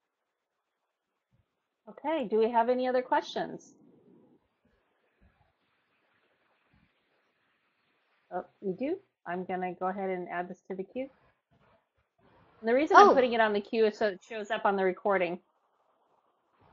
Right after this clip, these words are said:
Speaker 1: Oh, it
Speaker 2: Okay.
Speaker 1: fell off. That was weird.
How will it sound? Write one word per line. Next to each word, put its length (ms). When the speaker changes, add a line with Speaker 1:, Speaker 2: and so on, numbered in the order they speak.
Speaker 1:
Oh, 140
it 100
Speaker 2:
Okay. 280
Speaker 1:
fell 160
off. 320
That 140
was 160
weird. 280